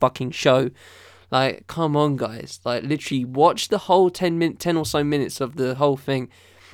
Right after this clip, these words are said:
And it's great. It's a great conversation. It's very in-depth, you know, it's very funny as well, but it's, it's, it's very in-depth. It's a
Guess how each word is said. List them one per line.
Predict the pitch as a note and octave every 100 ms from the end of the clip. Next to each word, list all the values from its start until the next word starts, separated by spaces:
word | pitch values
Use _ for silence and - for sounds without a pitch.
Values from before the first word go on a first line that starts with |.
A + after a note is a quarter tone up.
| _ _ -
And | D#4+
it's | F4+
great. | - D#3 F4+ G#3 -
It's | -
a | E3
great | - C#3 C#3+ F3+
conversation. | - F3+ G3 - B2+ B2 D3+ G#3 _ _ _ _
It's | C#3 C3+
very | C3+ D#3+ F3
in-depth, | E3+ B2+ D3 A3+ -
you |
know, | D#3
it's | G3
very | - F#3+ G3+
funny | - F3+ G3
as | G#3+
well, | - D#3+ A3+
but | F3
it's, | E3 - -
it's, | F3 -
it's | - F3+
very | G3 G3+
in-depth. | G3+ G#3+ - -
It's | E3 D#3+
a | D3